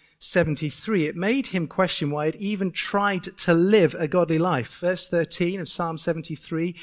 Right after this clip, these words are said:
"Surely in vain I've kept my heart pure and have washed my hands in innocence. All day long I've been afflicted, and every morning brings new punishment." The difference between the suffering he endured as he tried to live a righteous life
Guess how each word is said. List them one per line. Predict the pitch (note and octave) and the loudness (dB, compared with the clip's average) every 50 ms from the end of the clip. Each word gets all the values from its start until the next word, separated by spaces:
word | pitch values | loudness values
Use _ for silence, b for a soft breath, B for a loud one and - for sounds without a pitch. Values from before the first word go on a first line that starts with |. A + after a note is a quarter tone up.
| B B B | B B B
"Surely | - - - - A#3+ B3+ B3+ B3+ A#3+ G#3 | -2 0 2 4 4 6 8 8 8 6
in | G3 G#3 G3 F#3 F3+ | 6 4 4 4 4
vain | D3+ D3 F#3+ G#3+ B3 C4+ G3+ D3+ | 4 4 4 6 6 4 2 2
I've | D3 C#3+ C3 - | 2 2 0 -2
kept | - - D#3+ D3 - - - - | 0 0 0 0 0 -4 -6 -4
my | D3 D#3 D#3+ E3 | -4 -2 -2 -2
heart | C#3+ A2+ C3 A#2+ A2 - _ | -2 -2 -4 -6 -6 -8 _
pure | - - C3 A2+ A2 B2+ D#3+ F3 - _ _ _ _ _ _ _ _ _ _ _ _ _ _ _ | -10 -8 -6 -6 -6 -8 -10 -14 -16 _ _ _ _ _ _ _ _ _ _ _ _ _ _ _
and | - F3 | 2 4
have | D#3 C#3+ | 4 4
washed | C#3 E3 G3+ A3 G#3 - - | 6 6 4 4 4 2 2
my | G3 F#3+ F#3 | 4 4 2
hands | F3 - - F#3 F#3 F#3+ G3+ G#3+ A3 - | 2 2 2 2 2 2 0 -2 -2 0
in | F3+ C#3+ D3 | 0 0 0
innocence. | E3+ F3+ F#3 F#3+ F#3+ F#3+ - - A3 A3 - | 2 0 2 2 2 0 2 0 0 0 0
All | - - A3 B3 B3+ | 0 0 0 0 0
day | A#3+ A3 G#3+ G#3 | 0 0 0 2
long | G#3+ G#3+ A3 A#3 B3 B3+ A#3 | 2 2 2 2 2 2 2
I've | F#3+ D#3 C#3 | 2 2 2
been | - F#3+ G3+ | 0 0 0
afflicted, | G3+ G3 - - - - - - - F3+ D#3 C#3 | 0 0 -2 -2 -2 -2 -4 -2 -2 0 0 2
and | D#3 F#3+ | 2 0
every | A#3 B3+ - C#4 | 0 0 0 2
morning | C4+ A3+ A3 B3 B3+ C4 A#3+ G#3 E3 D3 C3+ B B B B B B _ | 4 4 4 4 4 4 4 2 2 0 -2 B B B B B B _
brings | - G3+ A3 A3+ A3+ G3 F3+ F3+ E3+ - - | 4 4 6 6 4 2 0 0 -2 -4 -4
new | F#3 E3 F#3 G#3 A3+ A#3 A3+ A#3 A3+ G3+ B B B B B B B B | -2 0 2 2 4 4 2 2 0 0 B B B B B B B B
punishment." | - - - B3+ C4 C4 A3 - - E3 C3+ B2+ - | -6 0 2 4 4 4 2 2 0 -2 -4 -2 -4
The | E3+ | -6
difference | E3+ - C#4 C#4+ - - - F#3 D#3 - - | -2 0 0 0 0 -2 -2 -2 -2 -4 -8
between | - - F3+ E3+ - - G3+ F#3 F3+ F3 E3 D#3+ b b b b b b - | -6 -6 -6 -6 -2 0 2 2 2 0 -4 -8 b b b b b b 0
the | F#3+ F3+ | 0 2
suffering | - - - C#4 C#4+ C#4 - C#4+ C#4 B3 A#3 | 2 4 4 4 4 4 2 2 2 4 2
he | G#3+ - - B3 A#3+ A#3 | 2 2 0 2 4 4
endured | A3 G3+ F3+ A#3+ A3+ G3 E3 | 4 4 4 6 6 6 6
as | D#3+ D3+ | 4 0
he | F3+ | -2
tried | E3+ - - A3+ A#3 A3+ G#3+ - | -2 0 2 4 4 4 2 2
to | - G3 | 0 2
live | G3+ G#3 G#3+ G3+ F3+ | 4 6 4 4 4
a | F3+ | 2
righteous | F3 F3+ F3+ E3+ - - - D#3 C#3+ - - | 2 2 0 0 -2 -4 -6 -8 -8 -4 -4
life | F3+ E3 A#2+ G#2+ C3+ D3 - - - - | -4 -4 -4 -4 -8 -12 -16 -18 -20 -20